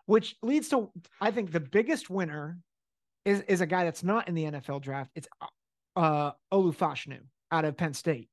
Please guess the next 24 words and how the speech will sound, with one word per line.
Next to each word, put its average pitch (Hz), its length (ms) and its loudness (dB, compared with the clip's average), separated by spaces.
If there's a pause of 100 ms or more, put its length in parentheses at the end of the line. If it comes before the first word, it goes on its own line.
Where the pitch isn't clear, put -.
(800)
Not 240 420 4
because 294 320 2
I 262 60 4
don't 247 140 2
think 196 140 -4
he 180 80 -12
can 165 140 -4
hang 170 360 -4
with 185 160 -2
these 143 220 -6
guys, - 560 -12 (680)
but 220 240 2 (480)
I 214 160 4
think 269 440 -2
if 185 200 0
he 247 180 -4
declared 180 720 -2
this 180 340 -2
year, 151 500 -2 (760)
especially 240 380 2
with 240 220 2
his 185 220 -2
health 226 560 -2
history, - 800 -10